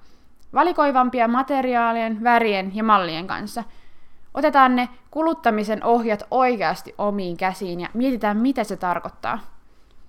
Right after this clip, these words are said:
Mun oman tyylin hahmottuessa vuosi vuodelta paremmin mä huomaan löytäväni sopivia ja haluttavia vaateihastuksia paljon harvemmin. Ja mä iloitsen siitä. Se parantaa mun oloa henkisesti,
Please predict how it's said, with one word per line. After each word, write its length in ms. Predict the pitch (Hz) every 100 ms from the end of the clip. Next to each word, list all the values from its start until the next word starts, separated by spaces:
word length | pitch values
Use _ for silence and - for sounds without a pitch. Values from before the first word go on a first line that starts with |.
| - -
Mun 180 | 226 220
oman 340 | 302 370 349
tyylin 360 | - 302 269 226
hahmottuessa 960 | 208 269 277 214 202 190 175 190 202 - -
vuosi 300 | 233 294 277
vuodelta 380 | 247 254 220 202
paremmin 440 | 208 226 220 202 196
mä 80 |
huomaan 520 | 214 311 294 214 208 208 - - -
löytäväni 500 | 330 285 247 233 233
sopivia 540 | 294 294 254 196 190
ja 200 | 190 190 -
haluttavia 720 | 233 269 285 - 202 190 185 185
vaateihastuksia 1160 | 226 294 226 - 254 208 196 - 160 190 - 196
paljon 300 | 233 302 240
harvemmin. 640 | 247 240 175 170 196 214 - - - -
Ja 80 | 302
mä 60 | 302
iloitsen 540 | 339 330 220 214 180
siitä. 340 | 175 170 - 208 - - -
Se 120 | 247
parantaa 520 | 285 320 277 247 214
mun 180 | 214 226
oloa 320 | - 311 269
henkisesti, 760 | 202 220 262 294 320 320 - 302